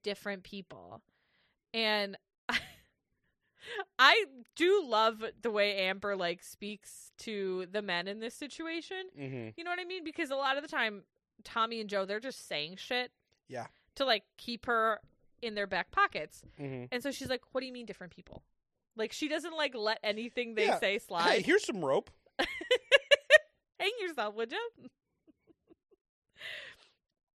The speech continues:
Speaker 1: He doesn't do a great job of trying to make it seem like <laughs> she's not a second option, like his <laughs> intention was. Because, again, Amber is not an idiot,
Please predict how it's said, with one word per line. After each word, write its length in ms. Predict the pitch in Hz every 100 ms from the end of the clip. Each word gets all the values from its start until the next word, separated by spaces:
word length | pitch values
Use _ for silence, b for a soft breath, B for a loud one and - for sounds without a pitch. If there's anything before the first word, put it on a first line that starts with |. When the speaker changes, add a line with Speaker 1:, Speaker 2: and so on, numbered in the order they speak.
| _ _ _ _
Speaker 1:
He 320 | 226 269 262
doesn't 360 | 254 247 247 311
do 160 | 320 302
a 40 |
great 240 | 277 254
job 360 | 269 226 196 202
of 80 | 240
trying 280 | - 214 202
to 60 | 202
make 180 | 202
it 100 | 220
seem 220 | - 226 220
like 140 | 220
<laughs> 20 |
she's 280 | - 349 262
not 160 | 220 202
a 60 |
second 320 | - 226 -
option, 640 | 202 160 - 160 156 220 247 -
like 220 | 190 190
his 240 | 214 208 -
<laughs> 40 |
intention 540 | 277 220 185 202 170 -
was. 260 | 202 220 240 - - B B B B B
Because, 200 | - 330
again, 280 | 330 269 247
Amber 400 | 240 196 220 294
is 120 | 302
not 140 | 302 330
an 80 | 285
idiot, 440 | 208 202 202 226